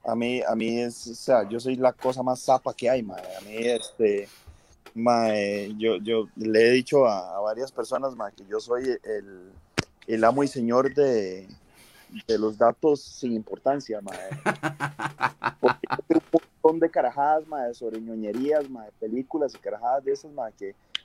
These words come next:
Speaker 1: en realidad para la vida, para la vida real, mae, por fuera del, de la ñoñería, mae, no sirven para absolutamente nada, mae, pero, pero, mae, tengo el,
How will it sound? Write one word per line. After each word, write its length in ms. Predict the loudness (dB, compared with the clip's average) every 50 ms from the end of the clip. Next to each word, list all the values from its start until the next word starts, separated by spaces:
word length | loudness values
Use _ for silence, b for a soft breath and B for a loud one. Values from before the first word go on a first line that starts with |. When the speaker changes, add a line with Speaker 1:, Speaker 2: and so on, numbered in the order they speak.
| B
Speaker 1:
en 140 | -6 -2 0
realidad 340 | 2 2 4 4 4 4 4
para 240 | 4 2 2 2 0
la 100 | 0 -2
vida, 480 | -2 0 2 2 2 2 2 -2 -6 -12 -20 _ _ _ _ _ _ _ _ _ _ _ _ _ -2
para 160 | 0 0 2
la 100 | 0 0
vida 240 | 2 4 4 2 2
real, 400 | 2 0 0 2 2 0 0 -2
mae, 240 | -6 -6 -6 -8
por 160 | -8 -10 -12 -12
fuera 360 | _ -6 -4 -4 -2 -2 -2
del, 360 | -2 -2 -4 -6 -12 -14 -16 -18 _ b b b b b b _ _ _ _ _ _ _
de 180 | -6 -4 0
la 120 | 2 2 2
ñoñería, 540 | 0 -2 -4 -2 -2 -2 -2 0 0 0 0
mae, 120 | -2 -6
no 80 | -8 -8
sirven 280 | -8 -6 -6 -6 -6 0
para 180 | _ 0 0 0
absolutamente 1120 | -8 -16 -18 -4 -4 -4 2 2 2 2 2 _ -4 -2 -2 -4 -4 -6 -2 _ 2 2 2
nada, 400 | 2 0 2 4 4 4 2 0
mae, 340 | -4 -8 -10 -8 -8 -10 -10 -6 _
pero, 320 | -2 0 0 0 -2 -4 _ _ _ _ _ _ _ _
pero, 220 | -6 -4 -2 -2 -2
mae, 220 | -2 -2 -2 -4
tengo 340 | -6 _ -10 -8 -6 -4 -4
el, 180 | -4 -4 -6